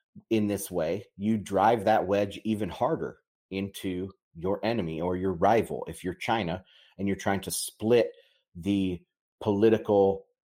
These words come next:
landscape even more in the United States, wh-, which is already very split, uh, this is a great way to do it. Also, if you're trying to drive a wedge between Europe and the U S, you attack the currency and you make the currency look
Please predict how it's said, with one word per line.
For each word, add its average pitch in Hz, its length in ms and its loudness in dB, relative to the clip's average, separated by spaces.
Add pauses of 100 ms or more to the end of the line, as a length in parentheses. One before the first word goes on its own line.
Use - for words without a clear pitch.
(180)
landscape 101 720 0
even 117 340 0
more 117 400 4
in 104 60 0
the 101 80 -2
United 85 240 -2
States, 92 260 -4
wh-, 101 240 -6
which 104 220 -8
is 95 100 -6
already 107 320 0
very 87 260 -2
split, - 420 -4 (680)
uh, 95 140 -2
this 117 220 -2
is 113 100 0
a 107 60 2
great 107 320 2 (140)
way 90 320 -2 (100)
to 95 80 -6
do 139 180 4
it. - 240 -2
Also, 110 260 2
if 101 120 0
you're 101 100 -4
trying 98 220 -2
to 101 80 -6
drive 95 320 0
a 101 60 -2
wedge 92 420 2
between 110 540 -2 (140)
Europe 143 460 4 (240)
and 95 160 -4
the 92 60 -6
U 90 240 -6
S, - 240 -14 (420)
you 101 400 -4
attack 90 440 -2 (180)
the 95 60 -10
currency 110 540 2
and 98 140 0
you 98 60 0
make 95 280 0 (160)
the - 80 -6
currency 92 480 -6
look 82 220 -4